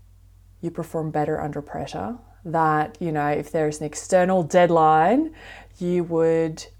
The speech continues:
wait to the very last minute, but then you would work like a maniac, like, you would push out your best work. It doesn't really work very well over time.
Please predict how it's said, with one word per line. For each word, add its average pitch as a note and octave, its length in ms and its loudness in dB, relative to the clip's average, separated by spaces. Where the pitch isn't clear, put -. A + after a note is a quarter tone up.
wait G3+ 360 2
to F#4 100 -2
the G4 80 0
very A3+ 340 8
last F3+ 380 2
minute, G#3 540 0
but A3+ 140 4
then A#3+ 240 4
you A#3 100 4
would G#3 280 8
work G#3 260 4
like F#3 220 2
a F3 60 0
maniac, E3 760 -2
like, E3 440 0
you G3 160 2
would A3 180 2
push G#3+ 240 -4
out G3 220 -6
your E3+ 120 -6
best G3+ 720 -4
work. - 560 -2
It A3 80 -12
doesn't F4 400 -8
really A3 320 -8
work F3+ 340 -8
very F3 200 -6
well D#3+ 360 -4
over - 240 -4
time. - 520 -8